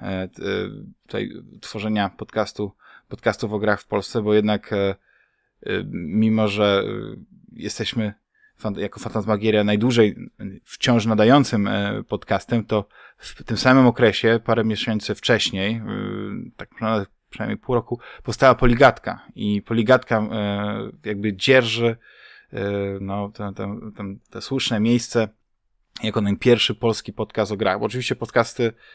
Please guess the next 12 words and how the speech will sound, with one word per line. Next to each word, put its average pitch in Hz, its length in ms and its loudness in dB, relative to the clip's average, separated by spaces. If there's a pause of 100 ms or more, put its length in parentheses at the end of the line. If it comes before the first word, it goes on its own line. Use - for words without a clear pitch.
(120)
w 117 100 -4
ogóle, 120 280 4
e, 107 360 -2
jako, 101 400 -4
jako 110 200 -4
zjawisko 107 520 -2
pojawiło 107 440 -2
się, - 160 -6
e, 98 80 -6 (1120)
już - 400 -6
też 113 220 0
wcześniej, 120 640 -2